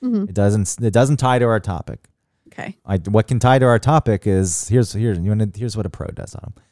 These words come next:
Speaker 2: Silverfish I've been talking about on my wall. I don't know where it is. It's gone.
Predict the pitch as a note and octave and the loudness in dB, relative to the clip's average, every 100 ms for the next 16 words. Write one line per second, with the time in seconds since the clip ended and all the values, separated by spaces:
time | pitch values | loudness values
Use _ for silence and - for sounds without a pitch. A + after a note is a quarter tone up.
0 | _ _ _ _ _ _ _ _ - E3 | _ _ _ _ _ _ _ _ 0 2
1 | C#3+ A2 F2+ F2 D#2+ F#2 D#2+ E2+ - D2+ | 2 0 0 -4 -2 -4 -4 -4 -2 -4
2 | E2+ D#2+ E2 E2 E2 D#2+ D2 C#2+ - - | -4 -2 -2 0 0 0 -2 -4 -4 -2
3 | G2 A#2+ A#2+ A#2+ G#2+ F2+ F#2 - F#2 - | 0 2 4 2 2 0 -2 -8 -10 -10
4 | G2 B1+ | -8 -8